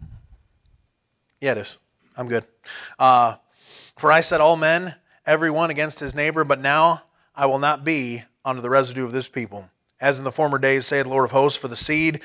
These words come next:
shall be prosperous, the vine shall give her fruit, and the ground shall give her increase, and the heavens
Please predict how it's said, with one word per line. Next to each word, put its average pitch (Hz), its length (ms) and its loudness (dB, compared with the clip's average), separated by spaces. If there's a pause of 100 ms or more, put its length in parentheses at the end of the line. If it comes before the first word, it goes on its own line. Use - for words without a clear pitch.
(140)
shall 143 200 0
be 127 120 -6
prosperous, 156 580 0
the 131 80 -10
vine 143 320 -2
shall 139 160 -4
give 143 160 -2
her 131 140 -2
fruit, 160 280 -2
and 131 80 -12
the 127 60 -6
ground 151 580 0 (160)
shall 135 200 -6
give 139 160 -2
her 139 100 2
increase, 160 480 -2 (240)
and 120 100 -12
the 113 40 -8
heavens 170 640 -2